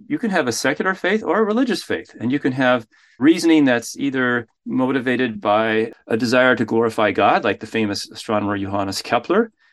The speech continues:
He, he had religious motivations, but his science was,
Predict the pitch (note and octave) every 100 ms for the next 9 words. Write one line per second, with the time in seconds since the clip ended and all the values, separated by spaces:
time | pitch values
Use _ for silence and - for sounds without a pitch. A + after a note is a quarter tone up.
0 | _ - D3+ C#3 D3 A3 G3+ B2 A#2+ C#3+
1 | C#3+ C3 B2 E3 G#3+ D#3 D3 D3 - F3+
2 | A#3 - C3 A#2+ -